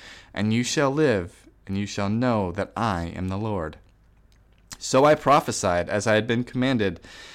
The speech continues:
and as I prophesied, suddenly there was a noise, a rattling, and the bones came together, bone to its bone. I looked,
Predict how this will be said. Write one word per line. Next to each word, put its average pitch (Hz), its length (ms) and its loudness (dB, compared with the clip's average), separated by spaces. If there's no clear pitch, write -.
and 120 140 2
as 147 180 6
I 135 120 4
prophesied, 131 680 2
suddenly 151 400 2
there 135 180 2
was 113 200 0
a 104 40 0
noise, 104 560 0
a 95 60 -4
rattling, 98 720 -2
and 107 100 -4
the 104 60 -4
bones 151 480 0
came 151 300 -6
together, 117 420 -2
bone 147 540 0
to 131 180 -4
its 113 160 -6
bone. 104 460 0
I 123 100 4
looked, 143 380 2